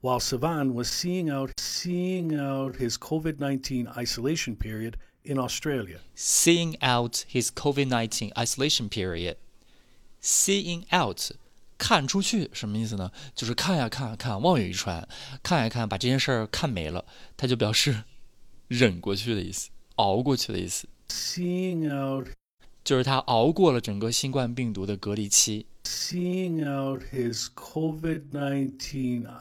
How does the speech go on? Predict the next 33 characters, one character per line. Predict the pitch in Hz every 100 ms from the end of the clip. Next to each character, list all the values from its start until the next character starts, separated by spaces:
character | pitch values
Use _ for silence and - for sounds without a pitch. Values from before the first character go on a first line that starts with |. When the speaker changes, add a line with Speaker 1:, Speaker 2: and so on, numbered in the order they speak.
| -
Speaker 1:
isolation. | 123 120 - 120 117 139 165 160 - 127 110
Speaker 2:
咱 | 127
们 | 151
回 | 160
过 | 151
头 | 147
来 | 135
说 | 131 156
说 | 139 135 - - - - -
rumors | 135 220 208 208 196
are | 180
swirling。 | 170 - 160 170 120 98 80 - - - - -
Swirl。 | - 160 139 214 196 123 98 82 - - - - - 123
Speaker 1:
Rumors | 180 262 254 247
are | 202
swirling. | 190 - 175 165 107 90 - -
Speaker 2:
这 | 175
个 | 160
词 | - 143
是 | - 151
一 |
个 | 160
象 | 240 170
声 | 104 90
词， | - 78 - - -
就 | 107
表 | 92 80
示 | - 98 80 -
旋 | - - 92 90
转、 | 131 104 80 85 - - - -
打 | 90 78
转 | - -
儿 | -